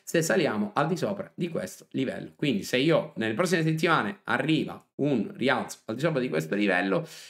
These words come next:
inizio a valutare l'idea che i mercati qui abbiano chiuso questa struttura e probabilmente siamo in una nuova fase. E, eh, interesse sarebbe proprio andare a prenderlo. Perché, ragazzi? Perché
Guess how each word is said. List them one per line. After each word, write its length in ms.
inizio 360
a 40
valutare 640
l'idea 600
che 240
i 80
mercati 440
qui 120
abbiano 380
chiuso 400
questa 260
struttura 800
e 60
probabilmente 800
siamo 400
in 100
una 160
nuova 480
fase. 340
E, 440
eh, 400
interesse 680
sarebbe 300
proprio 280
andare 200
a 20
prenderlo. 540
Perché, 320
ragazzi? 420
Perché 480